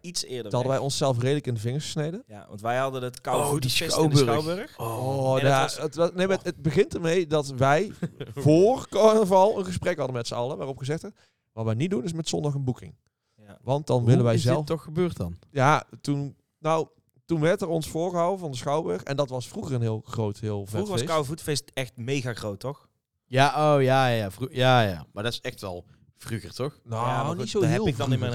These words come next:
Speaker 1: herinnering zitten.
Speaker 2: Niet zo heel vroeger, hoor. Want het was een paar jaar geleden nog. Maar nu kwam de opzet er ook echt niet langs. En ja, wij kregen gewoon de aanvraag. En Luc die zei, "Super vet." Eh,
Speaker 1: Ik was ook echt voorstander.
Speaker 2: er waren misschien nog een paar peso's in het spel. En, ehm,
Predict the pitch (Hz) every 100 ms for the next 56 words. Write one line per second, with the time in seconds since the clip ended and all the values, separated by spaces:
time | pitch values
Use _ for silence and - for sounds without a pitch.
0 | 120 139 120 107 104 98 95 143 139 123
1 | 143 110 113 101 104 156 131 127 135 135
2 | - 156 139 131 160 127 127 - 135 143
3 | 151 135 101 170 180 143 143 170 - 131
4 | 160 117 131 - - _ _ _ _ _
5 | _ _ - 151 147 135 _ - 120 -
6 | 156 214 196 180 156 196 214 185 190 196
7 | 190 - - 147 131 175 - 147 151 151
8 | 135 131 190 190 143 151 160 - - _
9 | 135 123 120 117 117 117 113 110 82 98
10 | 64 156 156 135 151 139 139 147 139 -
11 | 120 117 127 135 135 135 - 135 120 113
12 | 113 - 147 156 - 143 139 139 135 -
13 | 135 127 131 _ _ _ _ - 135 131
14 | 127 - - 131 123 120 120 117 117 117